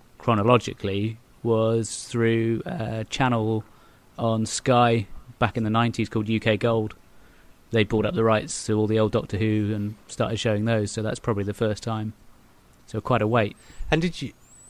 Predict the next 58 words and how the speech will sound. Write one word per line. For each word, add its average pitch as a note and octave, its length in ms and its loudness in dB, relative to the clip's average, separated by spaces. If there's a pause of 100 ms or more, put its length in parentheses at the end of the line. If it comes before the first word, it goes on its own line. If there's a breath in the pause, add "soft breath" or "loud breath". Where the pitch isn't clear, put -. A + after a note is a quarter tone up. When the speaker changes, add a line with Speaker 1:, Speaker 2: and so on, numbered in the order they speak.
(240)
Speaker 2:
and D3 120 6
did E3 220 -2
you F3 80 0
see, F#3 400 4 (300)
did C#3+ 160 0
you D3+ 160 6
actually C#3 260 2
watch B2+ 400 0
them C3 180 0
in C3+ 120 2
order D3 240 2
then F2 360 -2
on G#2 220 0
U G#2+ 160 -2
K A#2 220 -2
Gold? G2+ 400 -4 (320 loud breath)
Speaker 1:
Yeah, C3+ 340 8
they B2+ 80 4
used C3+ 240 2
to B2 140 2
run C3 180 6
them, A2+ 460 2
um, A2 340 2
kind B2+ 180 2
of G#2+ 80 0
similar G#2+ 280 2
to G#2+ 160 0
what G2+ 120 -2
you A2 120 0
guys G#2+ 240 2
were G#2+ 40 -2
saying. G#2+ 300 0
You'd G#2 80 -2
have, G#2+ 200 0
like, G#2 220 -2
a, G#2 220 0 (380 soft breath)
an A2 100 2
episode G#2+ 340 6
a F#2+ 40 2
night, G2+ 400 0 (440 soft breath)
and G2 300 2
they A2 140 4
would G#2 100 4
also G#2+ 260 2
have G#2 200 2
an G#2+ 80 2
omnibus G#2+ 520 0
on G2 120 -2
a F#2 40 -2
Sunday, G2 400 -2
so G2 200 -2
they'd F#2+ 240 -4 (260)
kind G#2 160 -4
of G2 60 -4
show A2 120 0
the G2 120 -4
whole G2+ 180 0
thing, G2+ 400 -2